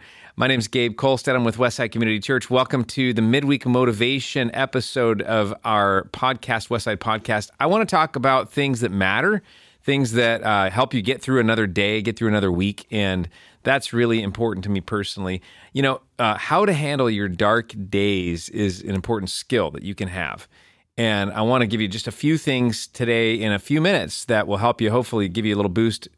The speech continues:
right now. Maybe you're facing a situation at home or at work or at school or in your daily life that is just got some problems to it. Um, we've all been there, and you don't have to feel alone. So let me give you just these few things. First of all, I wanna encourage you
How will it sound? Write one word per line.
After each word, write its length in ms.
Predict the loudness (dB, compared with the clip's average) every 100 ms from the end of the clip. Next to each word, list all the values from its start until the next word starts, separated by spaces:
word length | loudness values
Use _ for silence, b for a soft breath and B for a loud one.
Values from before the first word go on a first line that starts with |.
| -2
right 240 | -2 0
now. 340 | 0 0 -2 -4 B B B
Maybe 160 | -2 0
you're 100 | 0
facing 280 | 0 -2 -4
a 60 |
situation 560 | -4 -6 -2 -2 -2 -6
at 80 | -4
home 300 | 0 2 2
or 80 |
at 80 | 0
work 500 | 0 2 2 -2 -14 b b b b -2
or 80 | -2
at 100 | -2
school 680 | -6 -2 2 4 4 4
or 240 | 2 2 2
in 200 | 2 0
your 120 | 0
daily 260 | 0 0 2
life 300 | 0 -2 -2
that 260 | -2 -2
is 320 | 0 -2 -2
just 240 | -6 -10 -10 _ _
got 240 | -4 -4
some 480 | -4 -2 0 0 -2 -10 _ -2
problems 580 | 2 2 2 0 -2
to 160 | -6 -4
it. 160 | -4 -6 _
Um, 300 | -8 -6 -4
we've 160 | -2 2
all 120 | 2
been 260 | 2 2 2
there, 220 | 0 -4
and 400 | -4 -4 -4 -8 -6
you 80 |
don't 120 | -4 -4
have 80 |
to 80 | -6
feel 180 | -4 -2
alone. 420 | -2 -2 -4 -8 -12 B B B B
So 140 | 0
let 100 | 2
me 60 | 2
give 160 | 0
you 120 | 0 0
just 280 | 0 -2 0
these 180 | 0
few 200 | 0 -2
things. 240 | 0 -2 -2
First 280 | 0 0 0
of 120 | 2
all, 120 | 4
I 100 | 4
wanna 200 | 2 2
encourage 480 | 0 0 2 2 2
you 160 | -2